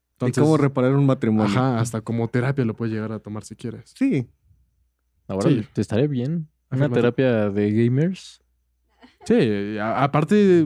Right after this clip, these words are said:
Speaker 2: es algo que, güey, yo juego videojuegos todo el tiempo. Y que ella di-, haya dicho como de, "No, sí, va, hay que descargarlo, vamos a jugarlo", pues también es un detalle que no es algo que te dan, pero
Speaker 1: Se
Speaker 2: se
Speaker 1: siente
Speaker 2: bien.
Speaker 1: muy bonito.
Speaker 2: Sí, justo, cuando la otra persona se mete en tus intereses,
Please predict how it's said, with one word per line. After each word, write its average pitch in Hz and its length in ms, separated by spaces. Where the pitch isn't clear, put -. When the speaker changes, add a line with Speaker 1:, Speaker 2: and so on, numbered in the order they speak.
Speaker 2:
es 151 140
algo 160 200
que, 117 180
güey, 151 160
yo 165 80
juego 175 180
videojuegos 135 380
todo 131 80
el 127 80
tiempo. 127 320
Y 123 80
que 131 140
ella 131 220
di-, 123 200
haya 131 180
dicho 127 200
como 113 200
de, 117 40
"No, 160 140
sí, 156 160
va, 127 120
hay 123 80
que 127 120
descargarlo, 127 460
vamos 120 200
a 123 60
jugarlo", 123 360
pues 101 280
también 127 320
es 120 120
un 123 100
detalle 113 340
que 104 100
no 107 120
es 113 120
algo 113 180
que 107 120
te 113 100
dan, 117 200
pero - 280
Speaker 1:
Se 139 160
Speaker 2:
se - 60
Speaker 1:
siente 151 240
Speaker 2:
bien. 143 100
Speaker 1:
muy 156 240
bonito. 127 480
Speaker 2:
Sí, 160 120
justo, 131 320
cuando 123 300
la 127 60
otra 139 180
persona 127 240
se 120 80
mete 113 180
en 117 80
tus 110 180
intereses, 104 540